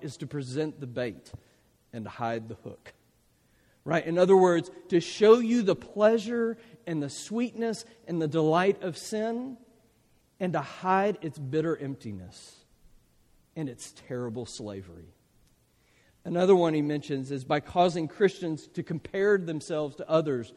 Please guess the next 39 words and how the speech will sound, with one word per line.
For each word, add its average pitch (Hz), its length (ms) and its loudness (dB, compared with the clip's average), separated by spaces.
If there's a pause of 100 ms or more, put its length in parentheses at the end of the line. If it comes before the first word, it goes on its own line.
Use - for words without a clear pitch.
(200)
who 160 80 -2
they 160 140 2
think 147 240 -4
are 135 120 0
worse, 110 400 -4
right? 123 280 -2 (300)
Yes, 208 280 6
but 180 200 0
at 185 100 -4
least 214 280 0
I'm 196 160 -2
not 175 200 0
as 151 100 -4
bad 147 240 -4
and 139 160 -8
so, 139 240 -8
as 143 220 -4 (100)
so-and-so. 113 640 -6 (320)
I'm 226 160 -2
just 220 200 -4
a 202 60 -4
little 170 320 0
proud, 95 520 -12 (300)
a 202 60 -2
little 180 340 4
deceptive, 117 720 -10 (280)
a 175 60 -4
little 156 380 0
lustful 120 600 -6 (120)
in 117 120 -12
comparison. 95 680 -14 (600)
Another 185 400 6
scheme 170 320 0
of 139 120 -6
comparison, 117 760 -6 (240)
think 151 160 -6
about 139 240 0
this 131 220 -8
one, 98 220 -10